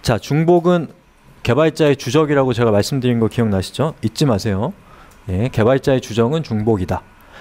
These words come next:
자, 그러면 이 안에서 중복되는 부분을 우리가 찾아내야 돼요. 중복되는 부분을. 어, 그래서 찾아내-, 찾아내서 뭘 한 거냐?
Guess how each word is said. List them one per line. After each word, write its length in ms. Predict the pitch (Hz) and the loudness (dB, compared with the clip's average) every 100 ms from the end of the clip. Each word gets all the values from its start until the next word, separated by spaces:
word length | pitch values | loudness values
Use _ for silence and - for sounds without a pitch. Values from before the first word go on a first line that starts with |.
| - - | -20 -4
자, 140 | 139 | 2
그러면 240 | 156 180 160 | 4 4 4
이 100 | 156 | 4
안에서 320 | 165 165 170 | 2 0 -2
중복되는 920 | - 143 160 180 190 - 185 180 170 | -2 0 2 2 0 0 0 2 0
부분을 520 | 127 120 143 147 139 - | 0 0 2 2 0 -2
우리가 240 | 110 113 | 0 2
찾아내야 500 | - 147 147 101 92 | 0 -2 0 0 -2
돼요. 280 | 85 82 90 - - - - - - - | -4 -10 -12 -20 -20 -20 -20 -20 -20 -14
중복되는 520 | - 101 98 98 87 | -4 -2 0 -2 -4
부분을. 480 | - 90 87 113 220 - - - - - - - - - - - - | -6 -8 -4 -2 -4 -8 -20 -20 -20 -20 -20 -20 -20 -20 -20 -20 -12
어, 460 | 104 98 95 95 92 | -2 0 2 2 0
그래서 520 | 127 147 143 113 196 - - - - | 0 0 2 0 -2 -4 -20 -20 -8
찾아내-, 480 | 180 190 180 147 - | -2 0 2 0 -2
찾아내서 760 | - 196 196 131 151 180 208 - - | -2 0 2 2 2 0 -2 -8 -4
뭘 240 | 113 139 | 0 0
한 120 | 165 135 | 0 0
거냐? 380 | 110 139 87 | 0 0 -2